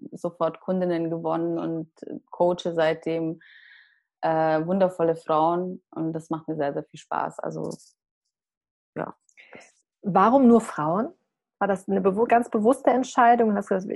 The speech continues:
Speaker 2: „Ich bin eine Frau, also kann ich Frau-, Frauen noch besser coachen“? So ganz einfach, oder?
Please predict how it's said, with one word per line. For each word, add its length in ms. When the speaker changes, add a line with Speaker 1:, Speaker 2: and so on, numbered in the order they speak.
Speaker 2:
„Ich 160
bin 140
eine 80
Frau, 220
also 180
kann 200
ich 120
Frau-, 500
Frauen 160
noch 100
besser 220
coachen“? 400
So 220
ganz 200
einfach, 380
oder? 200